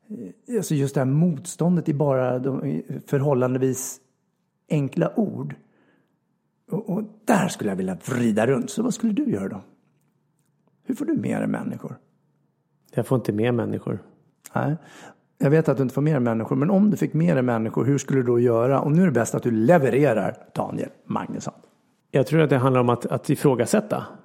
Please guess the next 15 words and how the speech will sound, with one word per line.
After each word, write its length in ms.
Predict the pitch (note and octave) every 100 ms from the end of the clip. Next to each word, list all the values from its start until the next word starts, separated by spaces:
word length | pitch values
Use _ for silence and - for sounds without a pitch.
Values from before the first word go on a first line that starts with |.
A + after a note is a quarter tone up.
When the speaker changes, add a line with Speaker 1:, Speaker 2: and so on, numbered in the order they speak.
| - _
Speaker 2:
det 260 | - C#3 C3
ord-, 360 | C3+ B2+ C3+ -
o-, 460 | - D3 - - - G1+ - -
språkbruket 840 | - C#3+ A#2+ - E3+ - - - - _ _ _
hos 360 | C#3+ C3 -
medarbetarna, 800 | C#3 C#3+ B2+ A#2+ A#2+ B2 - B2 B2 - _ _ _ _
skulle 220 | - A#2
jag 180 | A#2 D3+
säga. 240 | C#3 - A#2+ - _ _
Att 220 | C3 -
lyfta 300 | B2+ A#2+ C#3
upp 240 | C#3 -
det 100 | -
med, 260 | B2 A#2+ A#2 A#2 - - - - _ _ _ _ _
eh, 720 | - A#2+ A2+ A2+ A2 A2+ -